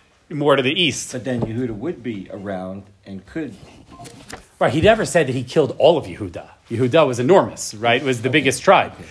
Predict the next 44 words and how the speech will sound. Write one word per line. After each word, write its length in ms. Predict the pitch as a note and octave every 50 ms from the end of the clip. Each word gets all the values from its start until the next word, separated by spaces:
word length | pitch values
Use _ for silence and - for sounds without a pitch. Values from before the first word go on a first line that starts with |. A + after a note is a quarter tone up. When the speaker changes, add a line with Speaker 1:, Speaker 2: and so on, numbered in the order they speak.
| - - -
Speaker 1:
right? 120 | D#3+ D3+
He 80 | D#3 D#3+
was 120 | D#3 D3+
saying 260 | - D#4+ D4+ C#4 G3+ D#3+
that 120 | D3 C#3
I 60 | D3
killed, 320 | - - - C#4+ C4 A#3+ C#4+
uh, 60 | D#4+
I 220 | E4+ D#4+ C4+ F#3+
killed 240 | - - - A#3+ A#3+
a 40 | A#3+
town, 360 | - - D4+ C#4+ B3 A3+ F#3+
right? 140 | F#3 G3+ G3+
I 60 | G3
plundered 460 | F#3+ - A#3 B3 B3 G#3+ A#3 G#3+ F#3+
this 220 | B3 G#3 - - - _ _
town, 340 | - - A3+ G#3+ G3+ G3+ G3
Speaker 2:
Okay. 80 | F3+ E3
Speaker 1:
or 20 |
I 20 | E3
plundered 380 | E3 F3 G3 G3+ F#3 F#3+ F3+
this 140 | G3+ G#3 G3+
group, 260 | - - F#3 E3 - - - - - - _
right? 180 | - D3+ D3+ D3
So 120 | E3+ D#3+
that's 260 | D3 F3 G#3 G#3+ -
the 80 | - F3
kind 200 | - F3+ F#3 F3
of 80 | E3+ -
thing 240 | - A3+ A3 G3+
that 200 | F3+ F3 E3+ -
in 120 | F#3 D#3+ D#3
a 60 | C#3
day 260 | B2+ - F#3 F#3+ G3
before 540 | F#3 D#3 E3+ E3 - - F3 F3 F3+ E3+ D#3
technology, 840 | D3 - D3+ - D#3 E3 E3+ F3 F3 D#3 B2+ G#2+ A2+ A#2+ C3+ - _ _ - - - - _ _
right, 200 | D3 C#3+ C#3+ C#3+
before 540 | D3 D#3 - - G3 F#3 G3+ G3 F#3+ F3+ D#3+
news 240 | D#3 F3 G#3+ F#3+ F3
reporters 520 | F3+ E3+ - E3 C#3+ B2+ B2+ B2 A2+ B2
everywhere, 600 | A#2 F#2+ A2+ A2+ G#2+ G2+ G#2 G2+ G#2 B2 E3 E3 - - - - - - - - - _ _
it, 200 | C#3+ C#3 C3+ C3+ C3
you 140 | E3 C#3
know, 180 | C3+ C3+ C#3 C#3+